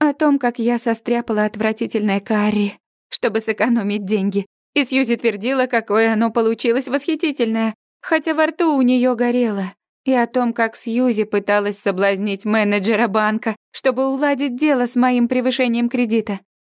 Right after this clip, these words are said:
Каждый раз, когда я влипала в передрягу, она приходила на помощь. А теперь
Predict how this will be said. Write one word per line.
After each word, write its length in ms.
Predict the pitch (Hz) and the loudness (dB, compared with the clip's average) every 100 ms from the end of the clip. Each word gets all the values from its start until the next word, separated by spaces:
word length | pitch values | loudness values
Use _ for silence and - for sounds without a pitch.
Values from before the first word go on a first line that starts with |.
| _ _ | _ _
Каждый 380 | 381 349 302 302 | 0 2 2 0
раз, 420 | 285 233 190 - _ _ - | 2 0 -2 -8 _ _ -6
когда 280 | 208 208 | -4 0
я 140 | 233 226 | 0 0
влипала 480 | 214 233 240 247 233 | 0 0 0 0 -2
в 80 | |
передрягу, 640 | - 208 202 254 262 214 208 _ _ _ | -2 0 0 0 0 -2 -4 _ _ _
она 340 | 277 269 285 269 | 2 4 4 2
приходила 680 | 254 226 233 220 196 233 220 | -2 -2 0 -2 0 0 0
на 180 | 202 202 | -2 -4
помощь. 600 | 220 214 185 185 - - _ _ _ | -6 -4 -4 -4 -8 -10 _ _ _
А 100 | 226 | -6
теперь 560 | 202 175 - 196 202 | -4 -4 -2 -2 -2